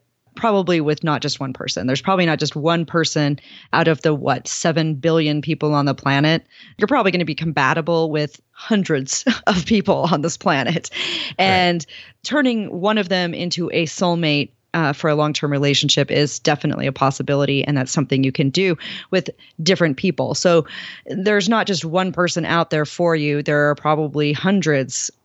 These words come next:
Speaker 1: of people out there for you that you could make it work with.
Speaker 2: Now, l-, before you go <clears throat> on from that,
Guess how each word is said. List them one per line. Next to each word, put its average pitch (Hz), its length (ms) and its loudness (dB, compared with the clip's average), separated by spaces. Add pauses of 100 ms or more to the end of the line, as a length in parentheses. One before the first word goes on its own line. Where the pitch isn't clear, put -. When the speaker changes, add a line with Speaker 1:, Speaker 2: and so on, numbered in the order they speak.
(300)
Speaker 1:
of 185 120 0
people 160 320 2
out 147 220 0
there 143 140 2
for 226 300 0
you 156 280 0
that 151 120 -2
you 151 120 -4
could 165 160 -6
make 143 200 -2
it 135 180 -4
work 135 340 -2
with. - 480 -4 (160)
Speaker 2:
Now, 190 180 0
l-, 180 380 -6
before 190 280 -6
you 208 120 -4
go 262 180 6
<clears throat> - 0 -
on 151 260 2
from 120 220 -6
that, 113 360 -4